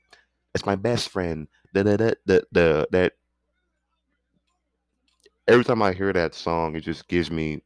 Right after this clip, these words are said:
like, flashbacks from, y-, y-, I remember Tokyo, what's her face? You know, the bi-, the big girl from Atlanta. I get flashbacks from that time.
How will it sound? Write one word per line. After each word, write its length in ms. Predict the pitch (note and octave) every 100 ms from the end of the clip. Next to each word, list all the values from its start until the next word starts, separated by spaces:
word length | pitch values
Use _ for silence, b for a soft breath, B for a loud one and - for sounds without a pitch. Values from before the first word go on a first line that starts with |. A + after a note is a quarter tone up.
| _ _ -
like, 260 | D2 D2
flashbacks 800 | - D2+ D2+ D2+ - C#2+ C#2 -
from, 420 | - D2 C#2 C#2 - _ _ _ _ _ _ _ _ _ _ _ _ _ _ _ _ _ _ _
y-, 100 | -
y-, 80 | E2+
I 180 | F2+ E2+
remember 340 | G#2 G#2 F#2 D#2 _ _ _ -
Tokyo, 420 | G#2+ G#2 G#2+ G#2
what's 240 | G2+ G#2+
her 100 | G#2+
face? 520 | G2+ G#2+ G#2+ G2+ - -
You 100 | F#2
know, 180 | G2
the 80 | F#2 -
bi-, 220 | G2+ F#2+
the 80 | E2+
big 260 | F2+ G#2+
girl 160 | G#2 G#2
from 220 | - G2
Atlanta. 420 | - G2+ G#2 G2
I 60 | G2+
get 140 | G#2+
flashbacks 680 | - F#2 F#2 F2+ F2 E2+ E2
from 200 | - D#2
that 220 | D#2 D2+
time. 600 | - D2 C#2+ F2+ G#2 C#3